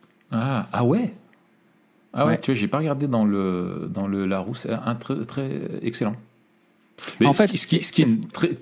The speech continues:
Speaker 1: une définition, finalement, euh, très, euh, euh, très, très juste, hein.
Speaker 2: Tout à fait, mais comme tu disais, en fait, c'est, euh, donc, la vertu, c'est quoi ? C'est, euh, une disposition à, à être un être moral, finalement, et donc à,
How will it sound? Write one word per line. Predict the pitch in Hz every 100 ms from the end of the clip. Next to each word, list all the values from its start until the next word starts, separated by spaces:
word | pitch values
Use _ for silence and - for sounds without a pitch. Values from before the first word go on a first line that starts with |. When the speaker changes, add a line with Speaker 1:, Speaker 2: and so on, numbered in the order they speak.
| -
Speaker 1:
une | 131 107
définition, | 107 107 101 92 165
finalement, | 165 104 98 135
euh, | 101
très, | 87 - 110
euh, | 92 85 - - - - - - - - -
euh, | 92 85 90 85
très, | - -
très | - -
juste, | 90 123
hein. | - - _ _ _ _ _ _ _
Speaker 2:
Tout | - -
à |
fait, | 170 160
mais | 127
comme | 147
tu | 143 139
disais, | 143
en | 165
fait, | 135 143 -
c'est, | - 123
euh, | 117 117
donc, | 143 131 - - - _
la | 120
vertu, | 117 120 - 185
c'est | - 127
quoi ? | 160 160
C'est, | - 120 120 185 269 -
euh, | 120 117 -
une | 131 123
disposition | 120 127 - 135 120 110 170 156
à, | 120 113 113 120 139
à | 127
être | 120 - -
un | 117
être | 127 143 127
moral, | 127 131 120 143 113 -
finalement, | - 120 117 123 117 - - _ _ -
et | 117
donc | 127 131
à, | 120 113 -